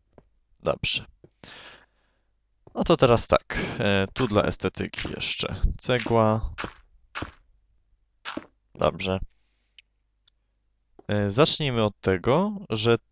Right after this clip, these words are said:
ten piston, który ma tutaj chować klocka, musi być wstawiony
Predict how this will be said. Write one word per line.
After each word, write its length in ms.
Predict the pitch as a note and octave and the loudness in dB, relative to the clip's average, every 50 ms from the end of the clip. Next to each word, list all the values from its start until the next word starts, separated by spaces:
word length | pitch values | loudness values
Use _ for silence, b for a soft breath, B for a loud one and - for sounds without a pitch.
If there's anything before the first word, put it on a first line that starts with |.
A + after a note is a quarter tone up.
| _ _ | _ _
ten 240 | - C#3 C3+ C3 - | -2 -2 -2 -2 -4
piston, 380 | - - - - - B2+ A#2+ | -8 -4 -4 -2 -2 -2 -4
który 220 | A2+ - - A2 A2 | -4 -4 -4 -2 0
ma 120 | G#2 G2+ | 0 0
tutaj 260 | - A#2+ G#2+ - G#2 | -2 0 0 2 2
chować 340 | G2 G2 G#2 G2 G2 F#2+ - | 2 2 0 0 0 -2 -2
klocka, 560 | - - A#2+ A#2 - - - - A2+ A2+ A#2 | -2 0 0 0 0 -2 -2 0 2 2 2
musi 320 | A2+ A2+ A2+ G#2+ - A#2 G2+ | 2 0 -2 -2 -2 -2 -2
być 400 | F2 E2+ F2+ F#2+ - - - - | -2 0 0 0 0 -2 -4 -4
wstawiony 840 | - - - - - - G2 F#2 G2 F#2+ F#2 F#2 F#2 F2+ F#2 G2+ | -6 -10 -12 -4 0 0 0 2 0 -2 -2 -2 -4 -4 -4 -6